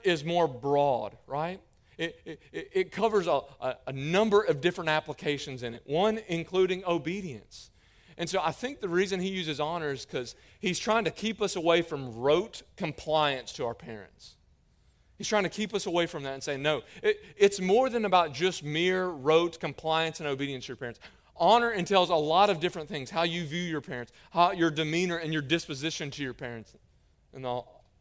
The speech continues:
those kind of things. It actually, it, it entails not just external actions, but actually the, what our heart thinks about our own parents. Just listen to what this, this one person said. Jared Hood said this.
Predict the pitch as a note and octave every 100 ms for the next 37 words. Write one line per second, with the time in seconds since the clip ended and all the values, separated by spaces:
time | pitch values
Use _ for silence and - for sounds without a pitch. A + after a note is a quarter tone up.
0 | _ _ D3+ D3+ - A#2 - G#2 G2+ -
1 | - G3 G#3+ F#3 - - G3 G#3 G3 G3
2 | G#3+ F#3 G3+ A#3+ F#3+ - - _ - D#3
3 | - - - F3+ G3+ G3 - D3 - -
4 | A3 G#3+ - - - F3 F3 G3 G#3+ G3
5 | - _ _ _ D3 D#3 - _ _ _
6 | _ _ E3 F3+ D#3+ - - F3+ - -
7 | E3+ E3+ D3 B2+ A#2+ A#2 A#2 A2+ B2 G#2+
8 | G#2+ A3 C#4 B3 F#3+ D#3+ D#3+ - - _
9 | _ E3 - D#3 C#3 C3+ B2+ B2 B2 A2
10 | G2+ _ _ _ _ _ _ _ - -
11 | A#2 D#3 F3 D#3+ D3+ - C#3 A#2+ B2 A2+